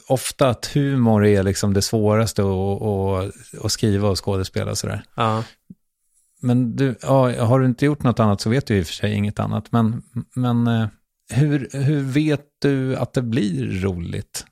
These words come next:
Speaker 1: Är det att ni garvar när ni skriver?
Speaker 2: Nej, alltså jag vet faktiskt inte. Det, jag,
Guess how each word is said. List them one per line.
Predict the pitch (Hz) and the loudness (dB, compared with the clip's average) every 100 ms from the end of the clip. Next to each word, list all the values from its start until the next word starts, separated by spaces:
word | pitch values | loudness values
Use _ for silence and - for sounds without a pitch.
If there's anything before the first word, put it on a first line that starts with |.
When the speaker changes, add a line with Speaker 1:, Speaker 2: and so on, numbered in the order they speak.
| _ | _
Speaker 1:
Är | - | 0
det | 127 135 - | 2 0 -2
att | 123 | -2
ni | 131 120 | 0 2
garvar | 120 110 135 110 | 2 2 0 0
när | 95 | 0
ni | 92 98 | 0 -2
skriver? | - 110 104 107 _ _ _ _ _ _ _ | -4 -4 -6 -12 _ _ _ _ _ _ _
Speaker 2:
Nej, | 139 113 110 110 110 110 | -6 -4 -4 -6 -8 -8
alltså | - - | -6 -2
jag | 123 127 | 0 0
vet | 120 107 156 - | 0 -2 -2 -6
faktiskt | 107 101 101 | -10 -8 -8
inte. | 98 - | -8 -10
Det, | 101 123 139 139 | -2 0 0 0
jag, | 143 151 | -2 -2